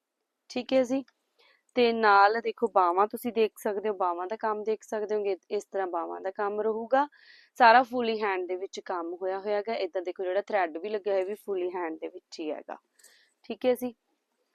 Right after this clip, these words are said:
ਲਓ ਜੀ, ਘੇਰਾ ਤੁਸੀਂ ਦੇਖੋ ਹੈਵੀ ਘੇਰਾ ਹੈਗਾ ਬਹੁਤ। ਲਓ ਜੀ, ਇਹਦੇ ਵੀ ਬਾਟਮ ਤੇ ਵਰਕ ਕੀਤਾ ਹੋਇਆ ਹੈਗਾ।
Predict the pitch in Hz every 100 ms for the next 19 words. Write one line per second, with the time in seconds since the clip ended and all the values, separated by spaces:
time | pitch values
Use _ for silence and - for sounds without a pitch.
0 | _ _ _ - 185 - - _ 214 202
1 | 185 190 175 - 151 - - _ _ _
2 | _ _ 214 180 175 170 214 190 - -
3 | 139 - - - _ _ _ _ _ _
4 | _ _ _ _ _ _ _ _ _ _
5 | _ _ _ _ _ _ _ _ _ _
6 | _ _ _ _ _ _ _ - - -
7 | - - _ _ _ _ _ _ _ _
8 | _ _ _ _ _ _ _ _ - _
9 | _ - - - 247 247 269 294 254 226
10 | 220 214 226 214 208 190 190 214 202 -
11 | 233 240 226 220 277